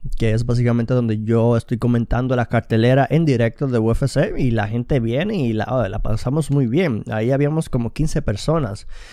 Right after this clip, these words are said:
Em, se pasó muy bien. Se pasó muy bien, la verdad, y la gente quiere que siga. Así que,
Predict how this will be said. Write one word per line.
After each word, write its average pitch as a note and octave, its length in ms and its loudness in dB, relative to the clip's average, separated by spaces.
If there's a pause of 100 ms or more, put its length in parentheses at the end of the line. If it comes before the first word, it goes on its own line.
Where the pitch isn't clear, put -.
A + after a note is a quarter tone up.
(140)
Em, A2+ 360 -2 (100)
se C#3+ 160 2
pasó C#3 260 0
muy F3 120 2
bien. D3 320 2 (260)
Se C#3 140 0
pasó C#3 180 0
muy D3 120 2
bien, D3 100 4
la C#3+ 80 4
verdad, C#3 280 4
y C3+ 360 4
la B2 140 2
gente C3+ 180 0
quiere F3 340 0
que D#3+ 160 2
siga. G3 300 2
Así A2 260 -2
que, D3+ 240 0